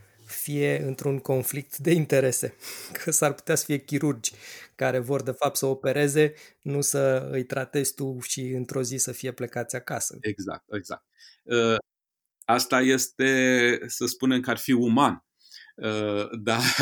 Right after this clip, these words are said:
Speaker 2: <laughs> mai există și o lipsă de, de înțelegere, adică pâr-,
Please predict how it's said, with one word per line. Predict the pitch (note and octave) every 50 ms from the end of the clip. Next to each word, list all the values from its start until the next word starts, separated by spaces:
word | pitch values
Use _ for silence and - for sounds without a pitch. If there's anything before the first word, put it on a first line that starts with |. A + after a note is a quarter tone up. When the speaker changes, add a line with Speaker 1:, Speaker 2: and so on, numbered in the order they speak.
| E3 D#3 - C#3+ D3+ D3+
Speaker 2:
<laughs> | - - - - - - - - A#2+
mai | A#2+ A2+ A2+
există | A2 G#2 A#2+ B2+ B2 - - C3+
și | C3+ C3+ - - - B2+ C3 B2+ C3 B2+ - _ _ _ _ _ _ _ _ _ _ _ -
o | - C3 B2+ B2
lipsă | A#2+ B2 D3 C#3+ - - D3+ C#3+
de, | C#3 C#3+ - C#3 C#3 C3+ C3+ C3+ C3 C3 C3+ C3 C3 - -
de | C3 C#3
înțelegere, | C3+ B2+ - - - - - - - C#3+ C#3+ C#3 C#3+ D3+ F3+ G3+ F#3+ - A#2+ A#2 A2 A2
adică | A2 G#2 A#2 B2 B2 - C3+ C3
pâr-, | B2 - - F3 F3+ D#3+ D3+